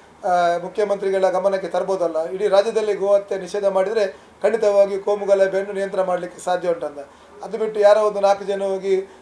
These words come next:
ಇದನ್ನು ಪತ್ತೆ ಹಚ್ಚಬೇಕು ಅಂತ ಹೇಳುವ ಮನವಿ ಕೊಡೋದಕ್ಕಿಂತ,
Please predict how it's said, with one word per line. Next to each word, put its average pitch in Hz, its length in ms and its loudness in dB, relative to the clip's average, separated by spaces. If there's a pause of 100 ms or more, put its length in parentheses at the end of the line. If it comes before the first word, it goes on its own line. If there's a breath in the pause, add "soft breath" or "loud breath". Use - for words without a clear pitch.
(180 loud breath)
ಇದನ್ನು 185 320 0
ಪತ್ತೆ 180 260 -2
ಹಚ್ಚಬೇಕು 190 480 -2
ಅಂತ 180 200 -2
ಹೇಳುವ 175 400 0
ಮನವಿ 180 300 -4
ಕೊಡೋದಕ್ಕಿಂತ, 170 520 -8